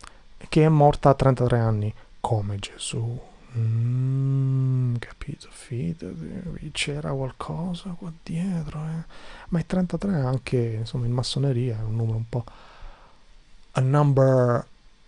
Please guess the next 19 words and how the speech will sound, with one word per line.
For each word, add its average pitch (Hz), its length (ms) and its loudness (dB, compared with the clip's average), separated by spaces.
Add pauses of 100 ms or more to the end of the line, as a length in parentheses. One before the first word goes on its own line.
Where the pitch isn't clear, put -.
(440)
uh, - 120 -6
quite 185 300 0
significant. 165 1200 4 (920)
Let 190 220 0
me 214 120 4
go 190 260 4
ahead 175 380 4
and 127 280 0
raise 135 800 2
the, 117 640 0 (1200)
the 123 120 -8 (120)
thing 139 240 -2
here 147 160 -2
because 143 440 -2
the 147 120 -2
sun 247 320 -2
is 247 140 -4
going 226 320 2
down. 113 380 -2